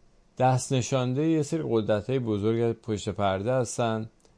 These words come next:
که دارن این بلا رو به سر این خاورمیانه و مردم خاورمیانه میارن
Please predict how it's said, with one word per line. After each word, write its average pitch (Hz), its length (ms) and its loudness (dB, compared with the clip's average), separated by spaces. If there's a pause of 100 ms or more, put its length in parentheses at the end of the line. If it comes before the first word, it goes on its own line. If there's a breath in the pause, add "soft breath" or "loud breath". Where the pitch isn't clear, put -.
(120)
که 120 120 0
دارن 117 280 2
این 139 160 -2
بلا 113 300 4
رو 127 80 2
به 117 80 -2
سر 120 200 -2
این 117 140 -2
خاورمیانه 98 680 -2
و 117 60 -2
مردم 104 420 -2
خاورمیانه 95 680 -2
میارن 120 560 -2